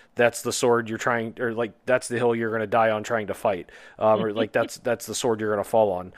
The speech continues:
Speaker 1: Um, just because, again, like you're saying, it makes so much sense that, you know, being a smuggler turned a somewhat legit guy, um, he's still going to use everything in his power to get the best things that he can,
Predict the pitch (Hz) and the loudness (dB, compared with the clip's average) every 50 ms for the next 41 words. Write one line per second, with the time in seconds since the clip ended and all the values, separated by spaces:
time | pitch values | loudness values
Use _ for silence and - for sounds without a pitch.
0 | - - - - - 117 117 113 107 107 - - 123 - - 127 113 127 123 113 | -20 -20 -10 -2 2 4 4 4 4 0 -4 -6 -6 -4 -4 -2 0 0 0 0
1 | 110 - - 123 113 135 139 131 117 113 101 113 110 113 120 110 - - 135 120 | -2 -4 -6 -2 4 4 4 4 4 0 -4 -6 -4 -4 -6 -4 -2 0 0 0
2 | 110 107 104 - 123 120 101 92 117 117 113 - - - 151 147 139 127 - - | 0 -2 -4 -6 -8 -8 -8 -8 -8 -8 -6 -4 0 2 2 4 2 0 0 0
3 | - 123 113 113 110 - - 113 110 107 - - _ _ - 131 113 110 110 104 | -2 -2 -2 -2 -4 -6 -4 -4 -4 -4 -6 -10 _ _ -8 -2 0 0 0 0
4 | - - - - - - _ _ _ _ _ _ _ _ _ _ - - 104 135 | -2 -6 -12 -20 -20 -20 _ _ _ _ _ _ _ _ _ _ -20 -20 -18 -10
5 | 127 113 135 139 139 139 139 127 123 127 113 - - 127 123 123 123 127 127 120 | -2 0 2 2 4 2 2 0 -2 -2 -2 -2 0 0 0 2 2 2 2 2
6 | 117 113 - - - 131 123 123 123 120 113 104 85 - - 123 120 120 120 120 | 0 0 -4 -2 0 0 0 0 -2 -4 -6 -10 -12 -8 -4 -2 0 0 0 -2
7 | 120 110 95 95 - - - - 123 120 120 120 123 107 - 127 120 117 117 101 | -4 -6 -8 -10 -10 -2 0 2 2 4 2 2 2 0 0 -4 -4 -4 -4 -4
8 | 110 123 113 - 117 104 113 113 113 113 123 139 160 180 - - - - - _ | -4 -4 -4 -4 -4 -2 0 2 2 4 4 2 2 0 -4 -12 -20 -20 -20 _
9 | _ - 120 123 - 117 117 117 113 107 113 123 135 120 - - 143 135 127 120 | _ 4 6 8 10 10 8 6 4 -2 -8 -6 -6 -6 0 4 4 4 6 6
10 | 131 131 131 131 127 - - 127 117 113 120 127 127 123 110 120 120 117 120 120 | 4 4 4 2 -2 -4 -4 -4 -4 -2 -2 -2 -2 0 0 0 0 0 -2 -4
11 | 113 - 131 123 120 117 113 107 - - - 131 135 139 131 120 117 113 - 123 | -4 -4 -4 -4 -2 -2 -2 -4 -4 0 4 6 8 8 8 6 4 0 -2 -6
12 | 113 104 98 117 120 - - _ - - 110 101 120 117 110 - - - 127 120 | -6 -4 -2 -2 -2 -2 -4 _ -6 -6 -2 0 0 0 0 -2 -4 -2 -2 -2
13 | 117 104 110 110 98 107 107 - - - 147 135 117 110 113 117 | -2 -2 -4 -4 -4 -6 -8 -4 0 2 2 2 2 0 -4 -8